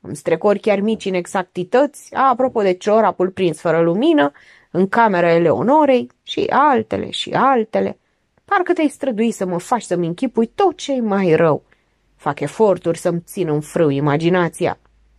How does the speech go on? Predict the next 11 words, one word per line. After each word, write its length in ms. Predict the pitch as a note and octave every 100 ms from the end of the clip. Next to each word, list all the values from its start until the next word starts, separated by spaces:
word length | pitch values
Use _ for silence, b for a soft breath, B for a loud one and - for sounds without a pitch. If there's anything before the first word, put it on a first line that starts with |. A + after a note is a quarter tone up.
| _ _ _
Căută 340 | - C4 C#4 G4
deschis 420 | F#3+ C#3 - F#3+
privirea 460 | - F3+ D3+ C#3 C3+
doctoriței. 760 | D3+ D3 F#3 G#3+ G3+ F3 D3+ - _ _ _ _ _
„Ce 180 | - C#4
miză 440 | D#4+ D#4+ D4 A3+
fantastică 720 | A3+ A#3 G#3 - F#3+ - F3+ F3
ascunde 400 | E3 - F3+ E3+
jocul 340 | E3+ E3+ F3
ăsta, 260 | D#3+ - D#3
Alexandra.” 800 | D3+ C#3+ - C#3+ C3+ C3+ C3+